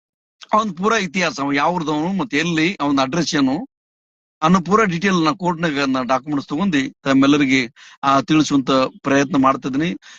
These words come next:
ಇನ್ನೊಂದು, ಆ, ಒಂದು ಖೇದದ ಸಂಗತಿ, ಒಂದು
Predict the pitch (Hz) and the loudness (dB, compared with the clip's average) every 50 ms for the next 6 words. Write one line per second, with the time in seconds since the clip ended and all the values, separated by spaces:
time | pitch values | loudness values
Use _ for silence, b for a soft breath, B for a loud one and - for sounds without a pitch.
0 | B B 175 175 208 233 254 269 262 233 254 226 196 180 170 - 170 - _ _ | B B 0 2 2 4 4 2 2 2 2 2 2 0 -2 -6 -10 -16 _ _
1 | _ _ _ 143 151 160 156 156 156 156 156 160 165 160 170 165 156 160 - - | _ _ _ -2 0 0 2 2 0 -2 -2 -4 -2 -2 -2 0 0 -2 -2 0
2 | - 220 240 226 233 196 196 - 185 170 156 147 - - 117 - _ _ _ _ | 0 0 0 0 -4 -4 -4 -2 -2 -2 -2 -4 -4 -8 -12 -14 _ _ _ _
3 | _ _ _ _ _ _ - _ _ _ _ _ 151 160 180 185 170 175 | _ _ _ _ _ _ -20 _ _ _ _ _ 0 2 2 2 2 2